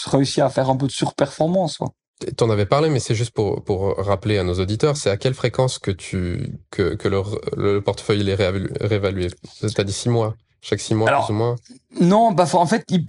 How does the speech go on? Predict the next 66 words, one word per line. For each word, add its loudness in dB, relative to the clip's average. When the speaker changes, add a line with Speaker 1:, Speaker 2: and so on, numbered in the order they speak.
Speaker 1:
tous 2
les 4
fonds 2
publient 2
avec 2
un, 6
un, 2
un, 2
un 2
timing 4
différent. 2
Donc, 0
certains 0
fonds 0
publient 2
février, 2
mars, 0
juin. 2
Donc, 2
chaque 0
fois 2
que -6
c'est 2
republié, 2
nous, 4
on 4
recalcule. 2
Speaker 2:
Mhm. 2
Speaker 1:
Donc, 2
s'il -2
y 4
a 6
un 4
changement 2
qui -2
doit 4
se -6
faire, 2
on 0
fait. 0
Donc, 2
encore 2
une 4
fois, 4
on 4
fait 2
un 4
best 0
in 4
class. 2
Donc, 2
avec 2
les 4
nouveaux 2
chiffres, -2
on 4
remet 4
le, 4
l'algorithme, 2
il 2
va 4
refaire 2
les 0
cal-, 0
les 0
calculs. 0